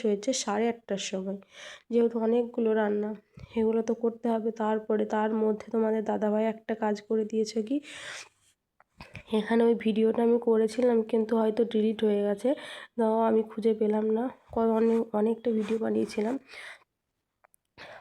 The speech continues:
পরোটা, যেটা পরোটা, উম, বানিয়েছিলাম, ওই পরোটার ময়দাটা মানে আঠাটা তোমাদের দাদাভাই আমাকে মেখে দিয়েছিল,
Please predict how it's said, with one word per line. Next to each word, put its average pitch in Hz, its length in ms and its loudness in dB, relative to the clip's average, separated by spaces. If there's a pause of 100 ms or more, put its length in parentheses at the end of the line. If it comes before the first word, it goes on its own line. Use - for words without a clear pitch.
(140)
পরোটা, 220 440 0 (200)
যেটা 226 260 0
পরোটা, 214 440 -2 (140)
উম, 226 300 0
বানিয়েছিলাম, 220 600 0 (480)
ওই 220 140 -2
পরোটার 208 460 0
ময়দাটা 202 540 -4 (140)
মানে 202 280 0
আঠাটা 208 440 -4 (240)
তোমাদের 196 320 -4
দাদাভাই 190 380 -4
আমাকে 208 220 -4
মেখে 190 280 -6
দিয়েছিল, 196 380 -10